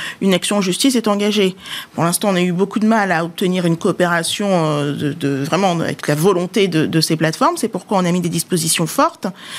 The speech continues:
avec une sanction financière. Les plateformes, euh, ce sont, euh, des entreprises qui répondent à des objectifs économiques. Et donc, il est important que l'effet dissuasif, en fait, soit, soit suffisamment fort,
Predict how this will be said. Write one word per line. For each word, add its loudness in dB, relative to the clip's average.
avec 2
une -4
sanction 0
financière. 2
Les 0
plateformes, 2
euh, -2
ce 0
sont, -2
euh, 0
des 2
entreprises 0
qui 0
répondent -2
à -2
des 0
objectifs -2
économiques. 0
Et 0
donc, 0
il 0
est -2
important 0
que -2
l'effet 2
dissuasif, 2
en 0
fait, 0
soit, 0
soit 0
suffisamment 0
fort, 0